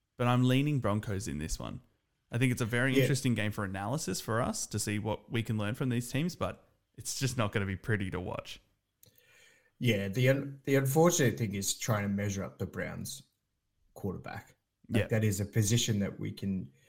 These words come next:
Speaker 2: we just can't see output from. So
Speaker 1: Yeah.
Speaker 2: it's like, you know, the Browns defense are gonna keep them in the game, but we, it is so hard to measure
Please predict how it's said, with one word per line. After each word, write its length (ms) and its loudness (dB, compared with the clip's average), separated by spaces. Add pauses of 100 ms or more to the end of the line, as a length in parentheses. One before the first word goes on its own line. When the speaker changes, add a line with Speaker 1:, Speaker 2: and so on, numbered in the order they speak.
(300)
Speaker 2:
we 120 -2
just 200 4
can't 220 0
see 200 -2
output 380 -6
from. 280 -8 (100)
So 180 6
Speaker 1:
Yeah. 60 0
Speaker 2:
it's 140 -2
like, 240 2
you 120 2
know, 280 6
the 120 6
Browns 560 2
defense 480 -4
are 40 -10
gonna 160 -6
keep 260 -8
them 120 -8
in 60 -8
the 80 -12
game, 380 -8
but 160 -14
we, 160 -10 (480)
it 140 0
is 180 2
so 400 4
hard 340 0
to 80 0
measure 520 -2